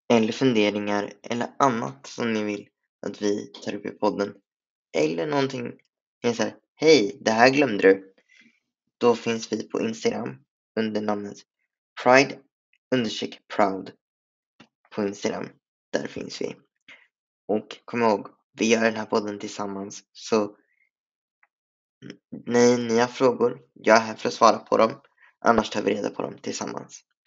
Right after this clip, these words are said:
Så kom ihåg att följa oss på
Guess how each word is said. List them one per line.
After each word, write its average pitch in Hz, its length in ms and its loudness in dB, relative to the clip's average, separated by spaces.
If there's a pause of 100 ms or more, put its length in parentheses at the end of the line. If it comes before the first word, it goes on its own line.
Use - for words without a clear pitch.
(1200)
Så - 180 -4
kom 120 200 -2
ihåg 123 320 2
att - 120 -2
följa 113 340 6
oss 120 200 -4
på - 260 -6